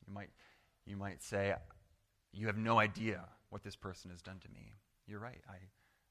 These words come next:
I don't have any idea, but God knows. That was the reason he sent Jesus. It was good news for people who were in a lot of bad news. It's good news for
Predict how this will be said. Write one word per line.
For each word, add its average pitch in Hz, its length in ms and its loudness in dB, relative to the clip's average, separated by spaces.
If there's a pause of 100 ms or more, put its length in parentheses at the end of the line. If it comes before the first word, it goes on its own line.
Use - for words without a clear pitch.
I 110 80 0
don't 107 300 6 (120)
have 104 180 -14 (180)
any 98 220 -6
idea, 98 280 -10
but 98 140 -4
God 113 300 12
knows. - 480 -14 (580)
That 131 140 12
was 113 140 2
the 127 100 2
reason 117 520 4
he 92 140 -14
sent - 400 -14
Jesus. - 600 -16 (840)
It 104 160 -6
was 98 380 -4 (380)
good 117 180 2
news 113 540 -8 (360)
for 90 120 -10
people 101 340 -6
who 101 120 -8
were 95 120 -4
in 101 100 -4
a 101 60 -2
lot 101 140 -4
of 98 140 -8
bad 101 300 6
news. - 400 -16 (1000)
It's - 100 -18
good 131 220 8
news 123 340 4
for 104 420 4